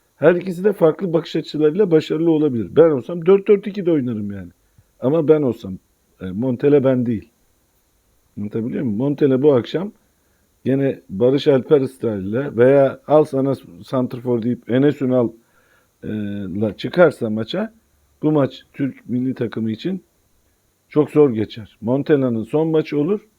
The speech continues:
bize hüsran ve keder olur. E, bunu da buradan uyarayım. İnşallah aklını başına alır bu İtalyan ve bu plan takıntısından vazgeçer.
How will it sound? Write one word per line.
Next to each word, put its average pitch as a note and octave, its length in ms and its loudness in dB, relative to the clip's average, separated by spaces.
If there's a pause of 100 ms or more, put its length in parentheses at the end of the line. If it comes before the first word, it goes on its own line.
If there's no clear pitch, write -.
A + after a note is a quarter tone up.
bize D3+ 380 -2
hüsran D3+ 460 -4
ve E3+ 180 -6
keder C3 340 0
olur. F#2 260 -8 (1120)
E, - 40 -8 (540)
bunu C3+ 220 0
da E3+ 240 -2
buradan C#3 340 -2
uyarayım. C3 460 4 (260)
İnşallah C#3+ 680 0
aklını C3+ 400 -2
başına C#3+ 340 0
alır A2+ 200 -2
bu G2+ 320 -6
İtalyan A2+ 540 -6 (680)
ve A#2+ 240 -2
bu C3 220 -4 (400)
plan C#3 260 0
takıntısından C3 720 -2
vazgeçer. A#2+ 640 0